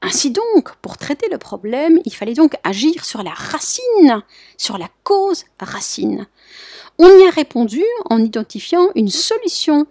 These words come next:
une solution liée à cette cause racine. Agir sur les projecteurs aurait fatalement une incidence sur toutes les conséquences qu'on avait énumérées.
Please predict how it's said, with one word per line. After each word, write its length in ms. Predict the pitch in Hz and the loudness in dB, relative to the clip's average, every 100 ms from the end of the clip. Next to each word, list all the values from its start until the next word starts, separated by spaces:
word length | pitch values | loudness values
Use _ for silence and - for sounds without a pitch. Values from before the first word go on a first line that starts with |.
| _ | _
une 140 | 285 220 | -2 -2
solution 560 | - 233 196 - 349 | -4 -8 -4 2 4
liée 460 | 247 220 202 233 359 403 | 4 -2 -4 -2 -2 -4
à 60 | |
cette 240 | - 240 - | -8 -10 -6
cause 260 | 320 277 | -6 -6
racine. 680 | 220 - - - 214 214 233 _ _ - - - - | -8 -12 -14 -8 -4 -4 -6 _ _ -20 -20 -8 0
Agir 640 | 269 240 269 233 196 - | 0 2 -2 -2 -6 -8
sur 480 | - - 285 208 - | -6 -2 -2 -4 -10
les 220 | 196 262 | -10 -8
projecteurs 840 | 381 - 262 220 - 190 185 214 - - | -6 -6 -6 -8 -10 -8 -8 -10 -12 -4
aurait 360 | 233 202 214 226 | -4 -2 -6 -8
fatalement 720 | - 254 - 190 196 240 294 _ _ _ _ 247 | -10 -10 -10 -8 -4 -4 -6 _ _ _ _ 2
une 360 | 226 214 214 _ _ - | 4 2 -2 _ _ -6
incidence 640 | 247 - 190 185 254 - - | -6 -6 -4 -4 -4 -8 -12
sur 460 | - 214 254 - _ - | -10 -8 -10 -14 _ -2
toutes 260 | 440 427 - | -2 -2 -6
les 100 | 302 | -4
conséquences 640 | 285 262 196 202 220 285 | -4 -4 -6 -6 -6 -6
qu'on 220 | - 254 | -6 -6
avait 240 | 190 180 254 | -4 -4 -4
énumérées. 480 | 214 208 185 - | -2 -4 -6 -10